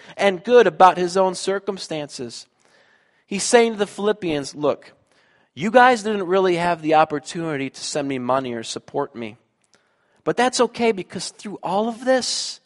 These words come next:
I've learned that in whatever circumstance I find myself for the gospel's sake,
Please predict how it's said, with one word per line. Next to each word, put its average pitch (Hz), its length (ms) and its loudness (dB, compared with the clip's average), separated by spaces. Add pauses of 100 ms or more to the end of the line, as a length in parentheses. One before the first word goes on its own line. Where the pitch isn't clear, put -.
(520)
I've 214 260 6
learned 202 360 4
that 151 260 2 (180)
in 143 180 -2
whatever 220 440 4
circumstance 247 840 -2
I 208 180 -2
find 233 320 -2
myself 214 500 -2
for 202 80 -6
the 190 120 -8
gospel's 190 560 -4
sake, - 520 -6